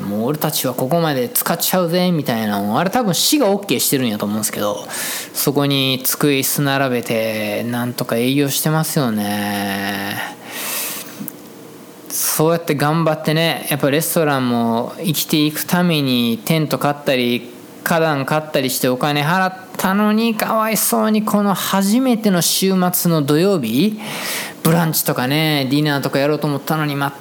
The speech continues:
た雨降ってかわいそうでしたね。まあ、いい雨降ったん一瞬やったんですけど、その降り方がやばかったんで、あれちょっとかわいそうでしたね。もう雨降ってるからってね、どっかのお店に入るわけにもいかんし、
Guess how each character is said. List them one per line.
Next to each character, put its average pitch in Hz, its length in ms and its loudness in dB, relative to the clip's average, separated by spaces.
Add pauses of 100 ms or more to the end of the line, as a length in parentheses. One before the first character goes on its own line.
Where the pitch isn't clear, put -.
(120)
た 139 500 -2
雨 165 260 2
降 156 160 -2
っ - 40 0
て 151 200 -4
か 151 140 -2
わ 160 140 2
い - 20 -2
そ 190 160 -2
う 190 60 0
で 185 80 0
し - 80 -2
た 170 100 0
ね。 160 260 2
ま 185 180 2
あ、 180 60 2
い 214 100 2
い 247 100 2
雨 302 200 2
降 294 100 4
っ - 20 -8
た - 140 0
ん 151 40 4
一 151 40 2
瞬 247 200 4
や 196 80 2
っ - 60 -2
た 139 80 0
ん - 20 0
で 123 40 -2
す - 100 -4
け 131 80 2
ど、 120 80 0
そ - 100 -2
の 127 80 0
降 - 240 2
り 220 100 2
方 247 280 0
が 226 80 4
や 208 80 2
ば 214 100 2
か 214 80 0
っ 147 80 -4
た - 100 -4
ん 104 100 -2
で、 190 300 -4 (460)
あ 127 160 2
れ 220 140 2
ち 220 120 -4
ょ 233 40 0
っ 214 40 0
と 190 60 0
か - 140 0
わ 156 80 4
い 180 40 0
そ 208 120 0
う - 20 0
で 151 80 0
し - 80 -2
た 104 100 -6
ね。 104 240 -2
も 143 560 0
う - 40 4
雨 220 140 4
降 - 20 0
っ - 60 0
て - 180 0
る 156 60 2
か 151 120 2
ら 131 60 0
っ 123 80 -4
て 110 100 -2
ね、 95 340 -2
ど 175 120 4
っ - 20 -6
か 202 140 0
の 127 80 0
お 127 40 0
店 127 200 0
に 139 80 0
入 196 180 2
る 202 80 4
わ 202 80 2
け 190 80 0
に 156 80 2
も 113 80 0
い 107 80 -2
か 107 120 0
ん 107 100 -2
し、 98 400 -4